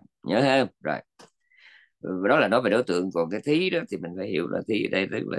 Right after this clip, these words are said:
cái khả năng mà buông bỏ. Gặp chuyện đáng xài, gặp người đáng cho, lòng bèn không tiếc. Và cho mình thấy nó có ba.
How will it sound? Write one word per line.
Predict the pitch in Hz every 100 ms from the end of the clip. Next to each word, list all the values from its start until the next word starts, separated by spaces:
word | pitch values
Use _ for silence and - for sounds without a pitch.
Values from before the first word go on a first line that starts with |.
| -
cái | - -
khả | - 104
năng | 101 95
mà | 92 95 _ _ -
buông | 95 104 95
bỏ. | - - - _ _ _ _ _ - - _ -
Gặp | 82 -
chuyện | 98 110 123
đáng | 135 160
xài, | 151 110 101 98 92
gặp | 95 -
người | 107 101 95
đáng | 110 143
cho, | 127 120 113 101
lòng | 98 90 80 71
bèn | 110 101 82
không | - 98 87
tiếc. | 90 107 - _ -
Và | 69 78 -
cho | 101 101
mình | 87
thấy | 95
nó | 101 113
có | 110
ba. | 104 98